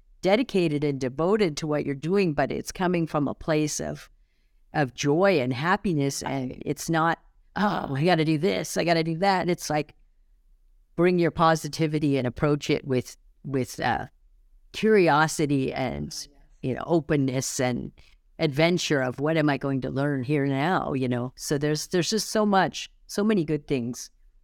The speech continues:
Speaker 1: that have been left for us to learn from our ancestors.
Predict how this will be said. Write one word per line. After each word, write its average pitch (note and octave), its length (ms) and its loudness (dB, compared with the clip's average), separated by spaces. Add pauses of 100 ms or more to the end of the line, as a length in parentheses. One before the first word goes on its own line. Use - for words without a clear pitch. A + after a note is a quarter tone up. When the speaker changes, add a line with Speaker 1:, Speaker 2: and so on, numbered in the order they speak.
(220)
Speaker 1:
that D3 100 2
have C#3+ 100 0
been C#3+ 180 2
left C#3 200 4
for - 160 -6
us C3 240 -6
to C#3+ 120 -2
learn B2 400 0
from C3 200 -2
our B2 100 2
ancestors. B2+ 840 -4